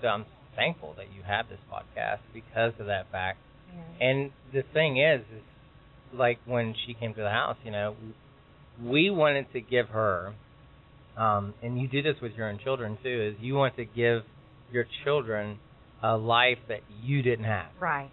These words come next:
Speaker 1: And so you're dreaming of all these things that you want to do.
Speaker 2: Mm-hmm.
Speaker 1: So you make all these plans, these
Speaker 2: Mm-hmm.
Speaker 1: pre-planned of plans. And so, and when those plans don't work out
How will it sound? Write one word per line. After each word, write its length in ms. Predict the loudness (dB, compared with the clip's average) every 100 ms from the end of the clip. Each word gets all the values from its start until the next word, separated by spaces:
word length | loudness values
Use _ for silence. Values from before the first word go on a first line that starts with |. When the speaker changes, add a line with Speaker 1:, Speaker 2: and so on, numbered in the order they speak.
| 0
Speaker 1:
And 300 | 2 2 0 0
so 500 | 4 6 6 4 0 -6
you're 580 | -2 4 6 6 4
dreaming 920 | 0 -8 -4 0 2 4 4 2 -2 -2
of 180 | -4 0
all 220 | 4 6 6
these 200 | 2 0
things 240 | -2 -2 -4
that 100 | -6
you 80 | -4
want 180 | -2 -2
to 140 | -4
do. 40 | -4
Speaker 2:
Mm-hmm. 80 |
Speaker 1:
So 60 | -6
you 80 | -4
make 360 | 2 4 4
all 120 | 4 2
these 220 | -2 -12 -20 -20 -20 -20 -20 -4
plans, 460 | 2 4 2 -2 -8 -20 -10
these 220 | -8 -6
Speaker 2:
Mm-hmm. 240 | -10 -14 -6
Speaker 1:
pre-planned 960 | -4 -2 -4 0 2 4 4 2 -2 -4 -2
of 140 | -4 -4 -2
plans. 500 | 0 0 -4 -10 -16 -10 -2
And 400 | 0 0 -4 -10 0
so, 420 | 4 6 4 0 -6 -18 -20 -20 -20 -4
and 140 | 2 4
when 160 | 6
those 180 | 6 4 4
plans 320 | 4 4 4 4
don't 180 | 2
work 260 | 4 4 6
out 420 | 6 6 6 2